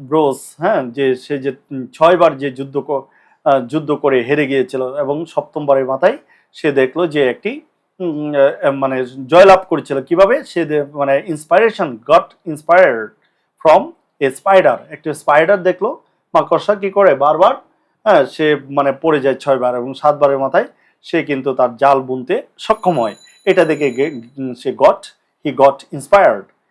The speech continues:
and he invaded and at last he won the, আহ, battle। So এইটা নিয়ে কিন্তু, আহ, তোমরা এই রবার্ট ব্রোসের যে, আহ, কাহিনীটা আছে খুব ভালো করে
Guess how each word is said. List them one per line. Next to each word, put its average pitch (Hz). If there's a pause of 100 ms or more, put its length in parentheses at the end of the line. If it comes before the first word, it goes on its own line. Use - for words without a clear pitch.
(140)
and 135
he 135
invaded 147 (480)
and 135 (240)
at 165
last 170 (200)
he 185 (340)
won 208
the, 135 (480)
আহ, 127
battle। 135 (560)
So 202 (120)
এইটা 233
নিয়ে 185
কিন্তু, 175 (920)
আহ, 143
তোমরা 139
এই 156
রবার্ট 151
ব্রোসের 143
যে, 131
আহ, 120 (340)
কাহিনীটা 143
আছে 135 (340)
খুব 185
ভালো 170
করে 147